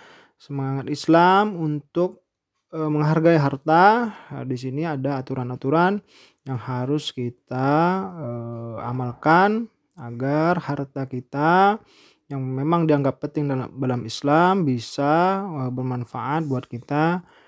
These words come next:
di akhirat. Sehingga seperti kita ketahui, eh, untuk hakikat harta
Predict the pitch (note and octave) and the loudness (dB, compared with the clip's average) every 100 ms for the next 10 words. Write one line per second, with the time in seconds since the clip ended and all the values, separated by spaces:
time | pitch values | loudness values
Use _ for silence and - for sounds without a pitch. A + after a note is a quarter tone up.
0 | _ _ _ - C3 A2+ C#3 C3+ - - | _ _ _ -6 -2 0 2 2 0 -14
1 | - B2 B2+ D3+ F#3+ G#3 F#3 - _ _ | -12 -8 -2 2 4 4 0 -10 _ _
2 | - - C3+ C3+ C3 C3 C3 B2+ B2+ D3 | -20 -16 -8 -6 -6 -8 -6 -2 2 4
3 | F3 G3+ G#3 C3 C3 - - D3 D3 C#3 | 4 4 0 -4 -8 -10 -10 -8 -8 -10
4 | B2+ C3+ - D#3+ F#3 G#3+ | -10 -10 -6 2 4 4